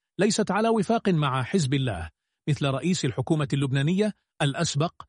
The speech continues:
فؤاد السنيورة. الخاتمة: يظهر أن الاتفاق الإطاري قد ولد مأزوما، نظرا لرفضه من شريحة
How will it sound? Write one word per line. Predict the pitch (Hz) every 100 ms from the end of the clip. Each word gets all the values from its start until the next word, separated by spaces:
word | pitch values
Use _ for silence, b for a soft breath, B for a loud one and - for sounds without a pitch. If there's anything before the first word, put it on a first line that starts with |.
| _ -
فؤاد | 147 156 156
السنيورة. | 143 - 165 202 220 87 - _ _ _ _ _
الخاتمة: | 156 135 110 214 214 - 120 95 85 _ _ _ _ _ _
يظهر | 180 233 247 233
أن | 226 226
الاتفاق | 185 135 131 - 147
الإطاري | 139 135 143 127 185 214 _ _ -
قد | 135
ولد | 123 190 185
مأزوما، | 185 180 139 135 110 82 78 _ _ _ 160
نظرا | 180 214 226
لرفضه | 226 127 131 143 143 151
من | 143
شريحة | - 131 131